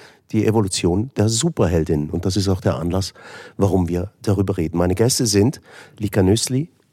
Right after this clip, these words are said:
Comicskünstlerin, Mia Oberländer, Comicskünstlerin und Marie-France Lombardo, Historikerin im Verlagswesen und in der Kulturförderung tätig.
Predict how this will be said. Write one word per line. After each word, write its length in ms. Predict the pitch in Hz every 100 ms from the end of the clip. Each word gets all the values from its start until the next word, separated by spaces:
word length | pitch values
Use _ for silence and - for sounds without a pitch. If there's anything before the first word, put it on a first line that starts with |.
| -
Comicskünstlerin, 840 | 90 98 - 120 123 - 147 170 - _ _ _ _
Mia 180 | 107 95
Oberländer, 580 | 78 95 117 123 160 170 _ - - - -
Comicskünstlerin 840 | 113 131 - 139 123 131 127 127
und 380 | - 107 104 -
Marie-France 500 | 98 85 92 92 92
Lombardo, 420 | 98 90 92 110
Historikerin 720 | 104 - 95 95 101 95 92 98 - - _
im 100 | 110
Verlagswesen 680 | 123 87 80 - 87 82 - -
und 320 | - 113 - -
in 180 | 98 98
der 220 | 101 101
Kulturförderung 1300 | - 117 110 - 78 80 - - 85 80 90 95 - -
tätig. 560 | - 90 82 - -